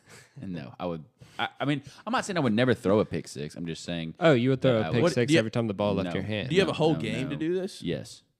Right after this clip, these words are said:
Speaker 3: Oh my God, the N B A. I have a whole game to score one basket?
Speaker 1: Yes. You would never score a basket.
Speaker 3: I'd cherry pick.
Speaker 1: No.
Speaker 3: Yes.
Speaker 1: Oh,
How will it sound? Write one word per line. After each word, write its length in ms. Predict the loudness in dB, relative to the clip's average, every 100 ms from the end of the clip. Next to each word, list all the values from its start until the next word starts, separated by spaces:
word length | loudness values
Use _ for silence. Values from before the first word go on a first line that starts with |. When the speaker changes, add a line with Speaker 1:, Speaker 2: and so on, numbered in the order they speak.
| _ _ _ -20 -6
Speaker 3:
Oh 120 | -2
my 120 | -2 -4
God, 360 | -6 -6 -8
the 120 | -10
N 80 | -10
B 120 | -10 -12
A. 220 | -14 -18 _ _ _ _ _ _
I 60 | -2
have 100 | 0
a 60 | 0
whole 220 | 0 0
game 320 | -2 -4 -4
to 60 | -4
score 200 | -4 -4
one 240 | -2 -6
basket? 460 | -6 -8 -10 -8 -6
Speaker 1:
Yes. 380 | -6 -6 -12 -20 _ _ -10
You 100 | -8
would 60 |
never 140 | -6 -8
score 180 | -12 -12
a 20 |
basket. 420 | -10 -10 -12 -18 -8
Speaker 3:
I'd 160 | -8 -4
cherry 280 | -2 0 -2
pick. 380 | -4 -8 -10 _ _ _ _ _ -20 -12
Speaker 1:
No. 340 | -10 -10 -12 -18 _
Speaker 3:
Yes. 500 | -2 -2 -4 -10 -4
Speaker 1:
Oh, 260 | 0 0